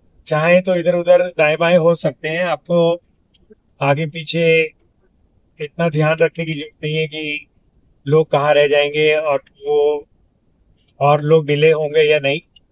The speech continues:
तो एक या दो गाड़ी का ये एक advantage है। तो जो बाद में करना चाहते हैं ऐसे road trips international,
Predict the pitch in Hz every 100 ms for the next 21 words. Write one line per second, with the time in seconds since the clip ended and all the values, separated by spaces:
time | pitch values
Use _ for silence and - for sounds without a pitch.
0 | _ _ _ - 165 160 175 185 196 170
1 | 190 180 160 180 185 190 180 175 180 175
2 | 180 165 147 143 170 165 131 123 - _
3 | _ _ _ _ _ _ _ 151 143 165
4 | 175 156 156 170 190 170 156 180 185 165
5 | 156 185 180 165 170 185 _ _ - -
6 | - 156 - 175 165 170 - 170 190 -
7 | 165 151 170 160 165 - 180